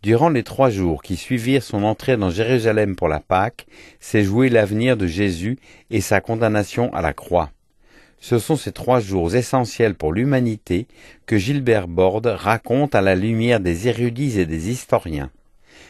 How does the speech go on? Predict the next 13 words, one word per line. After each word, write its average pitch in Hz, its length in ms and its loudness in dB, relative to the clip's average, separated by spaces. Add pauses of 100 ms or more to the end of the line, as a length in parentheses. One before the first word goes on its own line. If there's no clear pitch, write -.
(140)
L'histoire 120 560 2
d'un 87 120 -2
complot 123 520 0
pour 87 280 -6
éliminer 127 580 2
celui 98 420 -4
qui - 140 -10
menaçait 104 440 0
les 131 100 0
puissants. - 540 -8 (680)
Un 95 160 0
crime 113 440 -2
politique. - 800 -6